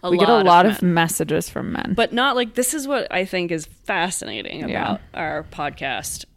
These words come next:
Speaker 1: um, and social media and just sort of the way people interact in general. I, to answer your question, though, I do think it's men and women.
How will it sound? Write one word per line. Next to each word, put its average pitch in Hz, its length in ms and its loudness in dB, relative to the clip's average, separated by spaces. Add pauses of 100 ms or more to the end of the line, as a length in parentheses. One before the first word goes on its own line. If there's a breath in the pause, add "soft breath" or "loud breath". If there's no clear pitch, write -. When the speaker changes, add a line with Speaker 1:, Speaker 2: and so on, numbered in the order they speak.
Speaker 1:
um, 156 480 -8 (160)
and 165 180 -4
social 175 320 -2
media 151 360 -6
and 143 100 -10
just 151 100 -12
sort 143 120 -8
of 139 60 -16
the 143 100 -10
way 143 180 -6
people 143 300 -10
interact 131 420 -10
in 143 80 -12
general. - 400 -12 (240 loud breath)
I, 180 160 0 (320)
to 170 180 -10 (300)
answer 180 260 -2
your 156 60 -4
question, 147 300 -8
though, 135 80 -6
I 139 60 -6
do 151 180 -6
think 120 180 -10
it's - 160 -12
men 143 260 -4
and 135 260 -8
women. 127 460 -10